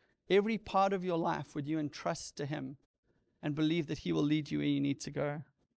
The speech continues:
What are the parts of your life where that's hardest to do? Is it your job, your family,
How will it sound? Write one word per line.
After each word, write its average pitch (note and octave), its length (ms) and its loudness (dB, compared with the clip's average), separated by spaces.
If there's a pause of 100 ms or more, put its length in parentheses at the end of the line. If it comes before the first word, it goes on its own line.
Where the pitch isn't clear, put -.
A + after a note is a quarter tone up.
(880)
What D#3 100 4
are G3+ 60 6
the A3 100 4
parts F#3 380 0
of E3 80 -6
your D#3+ 100 0
life D3+ 300 -2
where D#3 80 -6
that's D3+ 220 -2
hardest C#3+ 520 -4
to - 80 -8
do? C3 240 -8 (1600)
Is D3 100 -8
it D3+ 80 -2
your C#3+ 120 -2
job, F3 500 0 (500)
your D3 120 -8
family, F3+ 720 -4